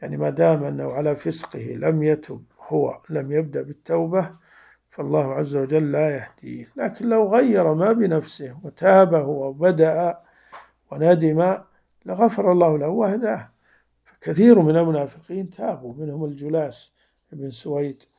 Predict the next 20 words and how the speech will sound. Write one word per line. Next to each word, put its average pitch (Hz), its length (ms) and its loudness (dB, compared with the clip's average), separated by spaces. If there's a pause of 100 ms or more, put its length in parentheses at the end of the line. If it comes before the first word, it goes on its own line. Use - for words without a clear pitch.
(520)
تاب 156 400 6
وقبل 147 360 -4
الله 143 380 -4
منه، 151 300 -8 (420)
ويوجد 175 720 -6 (240)
كثير 185 280 -2
من 147 80 -4
المنافقين 165 760 -6 (580)
تابوا 147 600 6 (520)
وغفر 170 420 0
الله 143 340 4
لهم، 117 240 -8 (160)
تاب 202 260 0
عليهم، 113 360 -8 (200)
لأنهم 175 420 4
هم 165 440 2
بدأوا 143 400 4
غيروا 156 400 4
ما 151 160 -4
بأنفسهم. 131 640 -14